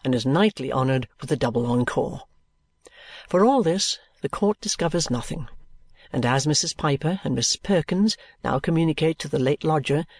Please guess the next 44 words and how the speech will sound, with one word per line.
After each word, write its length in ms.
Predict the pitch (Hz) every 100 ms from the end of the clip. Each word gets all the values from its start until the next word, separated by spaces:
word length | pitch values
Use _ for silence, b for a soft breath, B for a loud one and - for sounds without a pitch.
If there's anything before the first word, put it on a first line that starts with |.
| b
whose 180 | 135 123
appearance 500 | - 165 156 156 156
is 100 | 127
the 80 | 120
signal 380 | - 156 151 147
for 160 | -
a 60 | 135
general 360 | 160 143 131
rally, 440 | 135 143 151 156 151 B B B B B
it 120 | 147
is 160 | 170 156
in 260 | 147 147
one 280 | 165 202 208
continual 560 | 220 208 165 175 175 175
ferment 580 | - 180 147 113 - - -
to 80 | 139
discover 440 | 131 135 143 147
everything 540 | - 160 120 - 120 131 _ -
and 180 | 127 131
more. 340 | 127 139 - _ _ _ _ _ _ _ - B B B B B B
Mister 180 | 202 233
Weevle 360 | 226 220 247
and 100 | 214
Mister 220 | 160 - 202
Guppy, 440 | 160 - 165 196 - -
with 140 | -
every 260 | 123 165 -
eye 280 | 139 147
in 160 | 151 147
the 80 | 131
court's 360 | - 147 -
head 180 | - 156
upon 300 | 160 147 127
them, 180 | 127 147 _ _ b b -
knock 320 | 147 - -
at 80 | 147
the 60 | -
closed 420 | - 180 208 208
door 320 | 131 131 131
of 120 | - 139
the 80 |
late 280 | 131 135 -
lamented's 460 | 143 131 131 139 -
house 440 | - 127 151 -